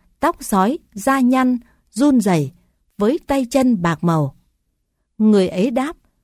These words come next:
"Thưa ngài, có thấy." Rồi này các tỷ kheo, vua Gia-ma nói với người ấy,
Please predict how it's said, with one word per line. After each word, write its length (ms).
"Thưa 200
ngài, 380
có 240
thấy." 260
Rồi 200
này 320
các 260
tỷ 180
kheo, 360
vua 200
Gia-ma 520
nói 300
với 240
người 200
ấy, 360